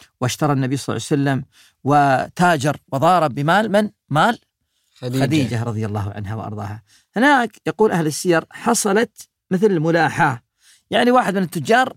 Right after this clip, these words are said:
Speaker 1: شد على النبي صلى الله عليه وسلم. النبي صلى الله عليه وسلم صادق أمين، لكن تعرف بعض التجار، وهذه سبحان الله تعلمك أن أنت لو عندك صبر وعندك حلم، ترى يجيك واحد ما عنده حلم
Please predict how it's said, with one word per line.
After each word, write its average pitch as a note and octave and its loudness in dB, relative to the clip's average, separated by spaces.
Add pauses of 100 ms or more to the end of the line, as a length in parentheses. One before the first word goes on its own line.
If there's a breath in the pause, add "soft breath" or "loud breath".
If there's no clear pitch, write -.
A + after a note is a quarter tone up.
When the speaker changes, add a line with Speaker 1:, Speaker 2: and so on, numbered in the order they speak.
(320)
Speaker 1:
شد A3 0
على D#3+ 0
النبي C#3 -2
صلى B2 -4
الله A2+ -4
عليه G#2 -10
وسلم. G2+ -12 (540)
النبي C3+ -8
صلى A#2+ -10
الله - -6
عليه D3+ -4
وسلم - 0
صادق - -2
أمين، A3+ 0
لكن - -2
تعرف G3 -2
بعض E3 -4
التجار، D3+ 0 (400 loud breath)
وهذه G#3 0
سبحان D3+ -4
الله E3+ 0
تعلمك D3+ -6
أن E3 -2
أنت - -6
لو G3 0
عندك C#3 -8 (440 loud breath)
صبر C3 0
وعندك B2+ -4
حلم، C#3 -4
ترى - -2
يجيك G4+ -4
واحد G#3 0 (100)
ما A#3 2
عنده G3 0
حلم G#2+ -4